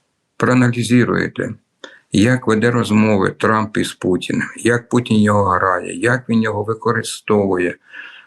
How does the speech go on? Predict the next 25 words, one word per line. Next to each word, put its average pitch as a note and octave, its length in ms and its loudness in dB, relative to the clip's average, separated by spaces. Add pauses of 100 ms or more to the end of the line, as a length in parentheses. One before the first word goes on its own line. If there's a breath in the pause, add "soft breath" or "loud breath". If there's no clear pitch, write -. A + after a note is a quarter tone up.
от, F#2+ 420 0
як C3 360 -2
він, B2 260 4 (1700)
ну, A#2+ 400 2
викручує, C#3 560 0
що C#3+ 100 0
хоче, D3+ 240 0
він C3 140 2
зробить. F#2+ 340 -2 (720)
Трамп G2+ 440 0
жодного F#2 500 -2
разу A#2+ 440 -4 (280)
не F#2+ 140 0
сказав G2 560 -2
якогось F#2+ 640 -4
серйозного, G2+ 640 0
осудного A2 460 -2
чи - 120 -6
критичного - 560 -4
слова B2+ 400 0 (320 loud breath)
відносно G2 600 0 (100)
Путіна. F2+ 440 0
Ви A2 100 2
це A#2+ 140 0
все - 280 -2